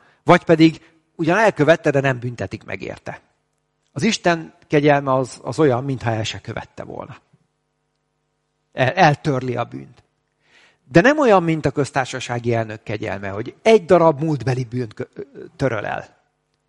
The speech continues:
hanem eltörli az összes bűnt.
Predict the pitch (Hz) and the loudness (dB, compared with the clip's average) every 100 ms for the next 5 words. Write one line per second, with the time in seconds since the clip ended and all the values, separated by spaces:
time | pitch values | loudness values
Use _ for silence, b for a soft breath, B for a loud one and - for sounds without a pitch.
0 | _ _ _ _ _ _ 131 156 165 160 | _ _ _ _ _ _ -2 2 2 2
1 | 175 196 202 240 294 - 170 135 120 117 | -2 -2 -6 -4 -6 -4 -6 -6 -12 -14
2 | 113 - | -16 -20